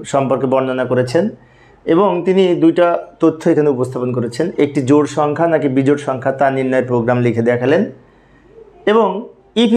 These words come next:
স্টেটমেন্ট ব্যবহার করে তিনটি সংখ্যার মধ্যে বৃহত্তম সংখ্যা নির্ধারণ করতে হয়, তিনি এই সম্পর্কে বর্ণনা করলেন। এক এবং দুই, দুইটা তথ্য আছে। তো ক, খ তোমরা এই দুইটা পারবে, আমি গ এবং ঘ আলোচনা করব। তো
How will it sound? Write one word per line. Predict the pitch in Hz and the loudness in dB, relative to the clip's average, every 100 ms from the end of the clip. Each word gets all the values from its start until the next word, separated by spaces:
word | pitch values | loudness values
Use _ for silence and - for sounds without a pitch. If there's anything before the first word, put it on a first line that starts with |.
| 226 | 2
স্টেটমেন্ট | 196 156 165 147 | 0 0 0 2
ব্যবহার | 135 135 131 | 2 0 0
করে | 160 165 | 0 0
তিনটি | 143 135 | -2 -2
সংখ্যার | 143 127 127 | -4 -2 -2
মধ্যে | 127 123 127 | 0 0 2
বৃহত্তম | 127 123 131 123 123 | 2 2 -2 -4 -6
সংখ্যা | 117 120 120 | -6 -4 -2
নির্ধারণ | 104 117 117 107 | 0 0 0 -2
করতে | 101 165 185 - - _ - | -2 -2 -2 -6 -20 _ 0
হয়, | 123 95 95 | 0 -2 -6
তিনি | 170 175 165 147 | -6 -6 0 2
এই | 143 143 | 2 0
সম্পর্কে | 151 135 156 147 | -4 -2 -2 0
বর্ণনা | 131 120 110 101 | 0 0 -4 -4
করলেন। | 92 90 95 - _ _ _ _ _ 143 170 | -6 -6 -10 -16 _ _ _ _ _ -2 0
এক | 180 | -2
এবং | 135 127 110 | -4 -4 -2
দুই, | 101 117 | -2 -2
দুইটা | 127 147 196 - | 0 0 0 -2
তথ্য | 110 - 98 | -4 -2 -6
আছে। | - - - _ _ - - - | -6 -12 -20 _ _ -20 -20 -8
তো | - 165 | -6 0
ক, | 214 226 | 2 0
খ | 226 190 190 | 0 -2 0
তোমরা | 170 165 | 2 2
এই | 147 | 2
দুইটা | 143 147 131 | 0 0 0
পারবে, | 120 113 196 - _ _ _ _ - _ _ - | 0 -2 -8 -10 _ _ _ _ -20 _ _ -4
আমি | 160 165 127 | 0 0 2
গ | 156 170 | 4 4
এবং | 143 143 113 | 2 -4 -4
ঘ | 143 139 | 0 0
আলোচনা | 117 - 101 - | 0 -6 -10 -10
করব। | - 101 - _ _ _ _ _ _ | -12 -16 -20 _ _ _ _ _ _
তো | _ | _